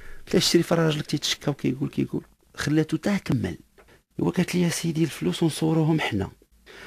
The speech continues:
وتماره ونضربوها حنا، والمشاكل ونهزوها حنا، وحتى الكلمه نعطيوها ليه.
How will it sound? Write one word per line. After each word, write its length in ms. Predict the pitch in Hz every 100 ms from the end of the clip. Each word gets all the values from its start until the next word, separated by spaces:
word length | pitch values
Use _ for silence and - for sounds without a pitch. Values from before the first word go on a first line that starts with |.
| - -
وتماره 560 | 123 165 156 160 160 170
ونضربوها 540 | 160 160 151 156 143
حنا، 360 | 165 156 120 - _ _ - - -
والمشاكل 600 | 135 160 151 156 147 165
ونهزوها 500 | 156 123 104 151 151
حنا، 340 | 175 143 127 - - - _ - - -
وحتى 280 | 127 120 -
الكلمه 340 | 143 - 143 170
نعطيوها 440 | 165 165 156 202
ليه. 300 | 226 151 107